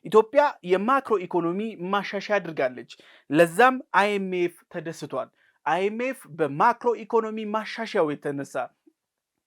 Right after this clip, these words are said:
ከፍተኛ ዶላር ለኢትዮጵያም ሰጥቶ ነበር። እንዲሁም አይኤምኤፍ ከኢትዮጵያ ጋር የሚሰራው ስራ እንዳስደሰተውም ድጋፍ እንደሚያደርግም ተናግሯል። ይህን ደግሞ ከአህመድ ሽዴ በኩል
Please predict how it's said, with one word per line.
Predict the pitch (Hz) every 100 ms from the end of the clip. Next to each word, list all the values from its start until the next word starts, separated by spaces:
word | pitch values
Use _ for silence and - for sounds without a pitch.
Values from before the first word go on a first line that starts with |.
| _
ከፍተኛ | 269 247 _ 240 202 165 143 151
ዶላር | 156 139 135 127 _ 160
ለኢትዮጵያም | 180 208 - 147 - 170 170 - _ -
ሰጥቶ | 190 180 196
ነበር። | 147 170 - _ - _ -
እንዲሁም | 151 220 294 311 _ _ _
አይኤምኤፍ | 208 247 254 220 160 - -
ከኢትዮጵያ | - 196 - 240 - 180
ጋር | 147 131 156
የሚሰራው | 156 208 226 233 208 156
ስራ | - 143 131 - _ -
እንዳስደሰተውም | 160 190 196 202 214 226 262 254 233
ድጋፍ | 240 208 254 240
እንደሚያደርግም | 196 160 147 143 147 170 190 - _ _
ተናግሯል። | 185 185 175 147 131 - _ _
ይህን | 202 240 277
ደግሞ | 196 147 151 - _
ከአህመድ | 185 190 196 _ _ _ - 190 208 214 185
ሽዴ | - - 180
በኩል | 143 180 - 175